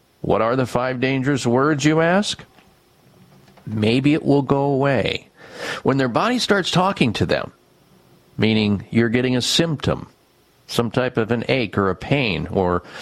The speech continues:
some digestive problem, or your, something's going on with your bowels or your sinuses or your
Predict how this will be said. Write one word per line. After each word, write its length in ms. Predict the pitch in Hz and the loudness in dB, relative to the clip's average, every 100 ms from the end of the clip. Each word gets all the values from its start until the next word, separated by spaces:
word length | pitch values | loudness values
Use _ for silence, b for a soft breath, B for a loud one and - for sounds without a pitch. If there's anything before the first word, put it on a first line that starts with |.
| B | B
some 240 | - 113 | -2 0
digestive 680 | 101 98 120 135 - 95 73 | -2 -2 -2 -2 -2 -2 -2
problem, 480 | 85 73 - 73 82 | -2 -2 -2 -2 0
or 100 | 95 | 0
your, 240 | 104 107 - | 0 -2 -2
something's 340 | - 113 110 | -2 -2 -2
going 240 | 131 123 | -2 0
on 120 | 117 120 | 0 0
with 120 | 117 | 0
your 100 | 120 | -2
bowels 500 | 107 135 87 80 - | -2 -2 -4 -4 -2
or 60 | |
your 140 | 92 104 | -2 0
sinuses 880 | - 139 147 113 90 78 67 - - B B B B B | -2 -2 -2 -4 -2 -4 -2 -6 -8 B B B B B
or 180 | - 92 | 0 2
your 300 | 110 120 107 | 2 0 -2